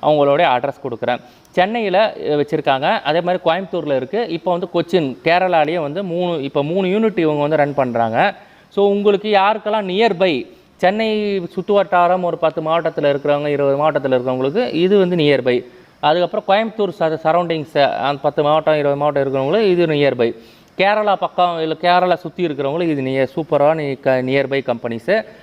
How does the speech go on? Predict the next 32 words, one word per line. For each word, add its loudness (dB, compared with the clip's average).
ஒரு 4
தடவை 0
நேர்ல 0
விசிட் -6
போங்க, 0
டைரக்டா 0
விசிட் -6
போங்க, -2
டைரக்டா 2
விசிட் -4
போயி, 0
அ, 4
என்ன 2
பண்றாங்க, 0
என்னென்னலாம் 0
மிஷின்ஸ் -4
அவைலபிளா 2
இருக்கு, 0
இவங்ககிட்ட 4
வந்து, 0
எ, 2
ஃபுட் -2
ரிலேட்டடா, 2
நீங்க -6
பேக்கிங் -6
ரிலேட்டட், -2
ஃபுட் 0
பிசினஸ் -2
யார் 4
யாரெல்லாம் 2
பண்ணணும்னு -2
நினைக்கிறாங்களோ, 0